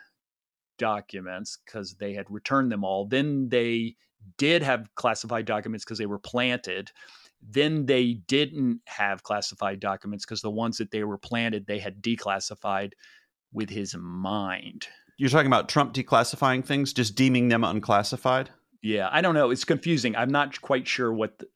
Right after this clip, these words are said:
Speaker 1: what their defense is.
Speaker 2: I think they're still scrambling to, for a defense.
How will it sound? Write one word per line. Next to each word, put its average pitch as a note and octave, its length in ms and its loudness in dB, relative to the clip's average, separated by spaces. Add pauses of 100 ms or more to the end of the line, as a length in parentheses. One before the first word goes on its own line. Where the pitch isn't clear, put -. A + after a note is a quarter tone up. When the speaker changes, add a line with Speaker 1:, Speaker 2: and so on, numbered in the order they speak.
(1000)
Speaker 1:
what G#2+ 420 -6
their G2+ 200 -6
defense - 560 -10
is. - 360 -14 (500)
Speaker 2:
I A2 80 -4
think D#3 160 2
they're - 80 4
still - 220 2
scrambling B2+ 600 2
to, F#2 140 -4
for G2 240 2
a F2+ 40 2
defense. - 680 -6